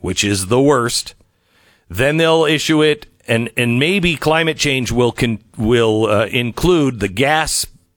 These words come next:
prices. Uh, otherwise, they'll do an energy,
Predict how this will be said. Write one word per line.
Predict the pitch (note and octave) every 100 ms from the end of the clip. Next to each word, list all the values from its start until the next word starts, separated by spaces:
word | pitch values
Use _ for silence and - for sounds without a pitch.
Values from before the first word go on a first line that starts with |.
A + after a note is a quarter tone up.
| _
prices. | - A#2 G2+ - G#2+ - - _ _ _ _ - - _ _ -
Uh, | A2 A2+ -
otherwise, | D3+ D#3+ C3 B2
they'll | C3 A#2+
do | A2+ A#2
an | A2 -
energy, | D3+ E3 C#3 G2 F2+ D2+